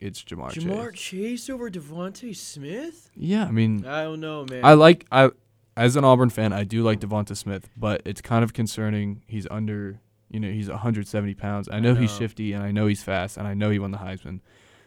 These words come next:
Speaker 1: but I do think Ja'Marr Chase is
Speaker 2: Dude, I just
Speaker 1: better.
Speaker 2: don't
Speaker 1: I don't even
Speaker 2: understand how he went from the best receiver in the draft, like, potentially going to the, to Dolphins, to now he's behind Ja'Marr Chase and Jaylen Waddle, who's on his
Speaker 1: Well,
Speaker 2: own team.
Speaker 1: well, I als-, I always thought Waddle was better than Smith.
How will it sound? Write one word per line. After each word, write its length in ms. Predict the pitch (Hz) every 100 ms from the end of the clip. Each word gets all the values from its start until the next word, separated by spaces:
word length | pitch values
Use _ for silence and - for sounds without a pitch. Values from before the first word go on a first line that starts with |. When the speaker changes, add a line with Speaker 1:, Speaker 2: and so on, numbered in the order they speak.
| _
Speaker 1:
but 120 | 110 104
I 60 |
do 220 | 101 113
think 260 | 104 101 78
Ja'Marr 220 | - 82
Chase 280 | - 76 -
is 60 | -
Speaker 2:
Dude, 200 | 214 147
I 160 | 151
just 140 | 208 85
Speaker 1:
better. 60 | -
Speaker 2:
don't 320 | 170 180 185
Speaker 1:
I 60 | 151
don't 120 | 208
even 80 | 208
Speaker 2:
understand 300 | 151 151 135
how 220 | 127 123
he 100 | 131
went 320 | 127 135 135
from 500 | - 139 131 120 107 - _ _ _ _
the 140 | - 117
best 400 | 117 120 151 180
receiver 400 | 180 196 190 190
in 60 |
the 80 | 185
draft, 340 | 190 185 180
like, 160 | 160 -
potentially 480 | 127 - 139 - 139
going 320 | 120 120 139
to 80 | 139
the, 220 | 117 104 - -
to 240 | 120 110
Dolphins, 580 | 101 92 117 - 156 -
to 120 | 135
now 220 | 123 120 113
he's 160 | 113
behind 320 | 117 113 113
Ja'Marr 260 | 113 110 104
Chase 300 | - 110 101
and 520 | - 131 139 139 123 -
Jaylen 300 | - 117 117
Waddle, 360 | 113 117 110 113
who's 180 | 113
on 140 | 117 139
his 100 | 113
Speaker 1:
Well, 180 | 107 92
Speaker 2:
own 80 |
team. 280 | 98 131 87 _ _ _
Speaker 1:
well, 240 | 117 117 -
I 160 | 110 117
als-, 260 | 120 - -
I 160 | 123
always 420 | - 117 113 104 -
thought 180 | 101
Waddle 280 | 95 98 98
was 160 | 98 95
better 240 | 98 92
than 160 | 90 82
Smith. 360 | - 104 98